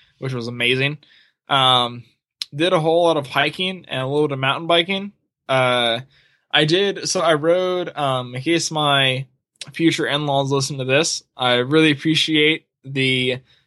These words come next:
you know, nineteen, like, ninety-four Specialized M two bike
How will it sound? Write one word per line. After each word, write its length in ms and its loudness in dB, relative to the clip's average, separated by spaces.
you 100 -6
know, 320 0
nineteen, 680 -2
like, 200 -6
ninety-four 800 -2
Specialized 760 0
M 200 -2
two 260 0
bike 360 0